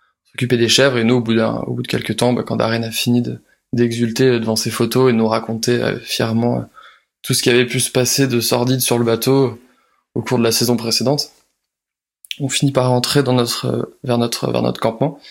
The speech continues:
Et là, on croise Kimberly, euh, qui co-, qui nous tombe dessus, euh, les yeux grands ouverts. On, on savait qu'elle avait un peu bu, donc ça aide pas. Et elle commence à nous faire un sermon sur, euh, sur Darren, qui est pas un exemple à suivre.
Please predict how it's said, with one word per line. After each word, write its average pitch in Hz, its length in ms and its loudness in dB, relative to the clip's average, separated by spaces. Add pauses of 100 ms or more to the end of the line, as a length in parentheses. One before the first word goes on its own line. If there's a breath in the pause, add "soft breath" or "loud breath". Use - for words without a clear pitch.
(220 loud breath)
Et - 20 0
là, 127 100 2
on 117 120 -2
croise 123 280 0
Kimberly, 131 520 0 (1120)
euh, 64 260 -2
qui - 160 -6
co-, 127 300 -2
qui 127 160 -4
nous 120 100 0
tombe 135 320 0
dessus, 123 400 2
euh, 120 180 2
les 120 200 2
yeux 120 100 2
grands 120 240 0
ouverts. 123 400 0
On, 123 180 -8 (120)
on - 60 -6
savait 123 240 2
qu'elle 120 180 0
avait 113 140 2
un 113 120 2
peu 123 140 0
bu, 135 160 0
donc - 180 -2
ça 123 120 -2
aide 120 100 -8
pas. 135 280 -4 (960)
Et 123 80 0
elle 117 160 0
commence 120 340 -2
à - 20 -4
nous 113 120 0
faire 117 160 -4
un 117 80 -2
sermon 120 420 0
sur, 117 280 -4
euh, 117 120 -8
sur 113 200 -4
Darren, 120 520 2
qui 120 100 -6
est 117 40 -8
pas 117 140 -4
un 113 100 -2
exemple 113 480 -2
à 123 60 2
suivre. 117 680 -4